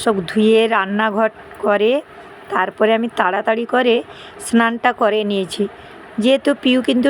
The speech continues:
টিউশন থেকে চলে এসেছিল, এসে তাকে খেতে দিয়ে দিয়েছিলাম। আর দেখুন, তাকেও স্নান করে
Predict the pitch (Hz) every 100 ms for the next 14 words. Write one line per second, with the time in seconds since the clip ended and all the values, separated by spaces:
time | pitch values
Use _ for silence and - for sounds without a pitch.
0 | - 254 254 247 262 262 - 254 240 262
1 | 277 247 262 240 262 - - - - -
2 | - 233 269 240 240 247 254 240 262 254
3 | 262 254 262 - 262 302 311 - - -
4 | - - 415 202 185 214 233 269 - -
5 | - - - 220 214 233 247 - 240 226
6 | 240 247 247 254